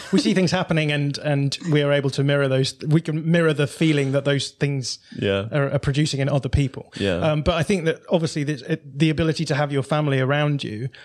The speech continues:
Speaker 1: I think,
Speaker 2: Mm.
Speaker 1: is gonna be really important in that, in that sense, and that it, it's, it's gonna produce this, this hormone that, that actually
Speaker 2: If you like them.
Speaker 1: If you like them, yeah.
Speaker 2: Yeah.
Speaker 1: I, I suspect if you don't like your family,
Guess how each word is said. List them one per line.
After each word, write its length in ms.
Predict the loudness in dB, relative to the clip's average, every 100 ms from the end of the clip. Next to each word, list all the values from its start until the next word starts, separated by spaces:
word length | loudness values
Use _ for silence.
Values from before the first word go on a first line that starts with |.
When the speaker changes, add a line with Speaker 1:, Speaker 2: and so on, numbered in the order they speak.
| -6
Speaker 1:
I 60 | -2
think, 160 | 0 0
Speaker 2:
Mm. 40 |
Speaker 1:
is 40 | 0
gonna 160 | 0
be 120 | 2 2
really 240 | 2 0
important 380 | 0 0 -2 -2
in 100 | 0
that, 260 | 0 -2 0
in 120 | 2
that 180 | 2 2
sense, 320 | 0 0 0
and 120 | 2
that 180 | 2 0
it, 200 | 0 0
it's, 140 | 0
it's 200 | 2 0
gonna 160 | 2 -2
produce 380 | -2 -4 -4 -2
this, 300 | -2 0 -2 -6 -10 -2
this 140 | 0
hormone 340 | 4 4 4 2
that, 260 | 0 0
that 260 | 0 0 -4 -10 -6
actually 220 | -2 -2 2
Speaker 2:
If 60 |
you 80 | 2
like 300 | 4 0 -2
them. 240 | -12 -12 -14 _ -4 0
Speaker 1:
If 120 | 2
you 60 | 2
like 200 | 0 0
them, 100 | 0
yeah. 200 | 2 2
Speaker 2:
Yeah. 120 | 2
Speaker 1:
I, 40 |
I 40 | 0
suspect 420 | -2 0 0 0
if 100 | -2
you 140 | -2
don't 240 | 0 0 2
like 180 | 0 2
your 140 | 0
family, 520 | 0 -2 -2 -6 -8